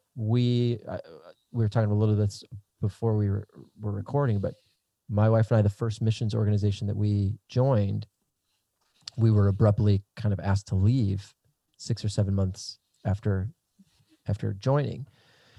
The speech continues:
And, but during our transition time out, I was still having to kind of show up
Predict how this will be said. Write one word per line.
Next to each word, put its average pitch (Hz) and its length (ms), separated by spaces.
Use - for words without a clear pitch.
And, 123 500
but 120 140
during 131 260
our 117 140
transition 117 680
time 104 340
out, 127 340
I 107 120
was 120 120
still 127 140
having 110 260
to 104 60
kind 110 160
of 101 60
show 107 340
up 107 140